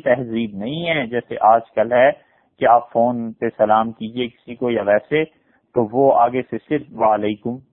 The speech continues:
یا وعلیک اتنا ہی کہتے ہیں۔ یہ طریقہ درست نہیں۔ سنت تو یہ ہے، اور اللہ تعالیٰ نے قرآن پاک میں بھی یہ فرمایا ہے کہ یا تو اتنا ہی جواب دو جتنا اس نے کہا، یا اس سے بڑھ کے دو۔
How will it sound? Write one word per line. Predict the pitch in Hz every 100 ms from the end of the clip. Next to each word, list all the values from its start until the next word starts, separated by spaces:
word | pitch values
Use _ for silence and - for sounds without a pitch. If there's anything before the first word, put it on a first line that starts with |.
| _ _
یا | 113
وعلیک | 107 104 104 104 113 _ _ _ _ _ _ _ _ _
اتنا | 151 196 175
ہی | 135
کہتے | 95 85 - 107
ہیں۔ | 120 _ _ _ _ _ _ _ _ _ _ _ _ _ _ _ _ _ _ _ _ _
یہ | 120
طریقہ | 117 101 90 92
درست | 92 90 _ -
نہیں۔ | 90 90 _ _ _ _ _ _ _ _ -
سنت | 120 110 107 _
تو | 95
یہ | 98 104
ہے، | 117 135
اور | 131 113
اللہ | 101 110 110 117
تعالیٰ | 98 98 113 127
نے | 120
قرآن | 107 104 101
پاک | 98 107 135
میں | 156
بھی | 127 104
یہ | 104
فرمایا | 107 101 104 120 151
ہے | 170 _ _ _ _ -
کہ | 127 - 120
یا | 113 131
تو | 147 131
اتنا | - 180
ہی | 208 190
جواب | 185 160 165 156
دو | 165
جتنا | 156 _ -
اس | 139 -
نے | 151
کہا، | 143
یا | 135
اس | 269 -
سے | 208
بڑھ | 127 131 131
کے |
دو۔ | 87